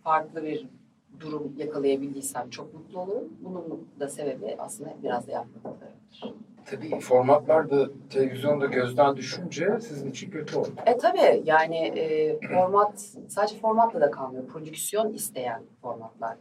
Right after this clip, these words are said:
Speaker 1: bunlar. Ve şu anda sektörün, kanalların, e,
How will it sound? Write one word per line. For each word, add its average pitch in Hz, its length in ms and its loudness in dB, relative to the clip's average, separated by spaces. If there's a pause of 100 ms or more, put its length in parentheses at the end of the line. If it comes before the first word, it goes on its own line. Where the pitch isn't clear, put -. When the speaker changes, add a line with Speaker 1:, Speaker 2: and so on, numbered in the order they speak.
Speaker 1:
bunlar. - 360 -20 (480)
Ve 131 200 -2 (460)
şu - 180 -8
anda 151 400 4 (340)
sektörün, 143 600 -8 (380)
kanalların, 131 600 -4 (800)
e, - 60 -20